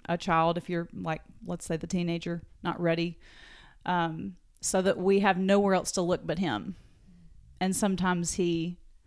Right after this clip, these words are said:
has another purpose for us so that we have to find our fulfillment and our answer in him instead.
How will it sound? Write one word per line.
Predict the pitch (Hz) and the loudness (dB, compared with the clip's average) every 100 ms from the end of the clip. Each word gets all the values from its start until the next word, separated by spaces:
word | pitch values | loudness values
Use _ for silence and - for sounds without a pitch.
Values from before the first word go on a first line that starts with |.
| - - - - - _ | -20 -20 -20 -20 -20 _
has | - 196 185 | -2 0 2
another | 180 180 185 | 2 2 2
purpose | - 175 - 202 - | 2 0 0 0 2
for | 226 | 6
us | 233 233 220 - | 8 8 4 -2
so | - 202 180 | 2 4 6
that | 175 | 4
we | 175 180 | 4 2
have | 185 180 - | 4 2 0
to | 185 175 | -2 -2
find | 165 190 185 180 | -4 -2 0 0
our | 165 165 | -2 -2
fulfillment | - 175 - 190 185 156 156 | -4 -8 0 0 2 0 0
and | 160 | -2
our | 156 | -2
answer | 151 165 - 160 | -2 -4 -4 -6
in | 151 | -2
him | 151 185 156 - | 0 0 0 -4
instead. | - 160 - 160 76 - | -6 -6 0 0 0 -6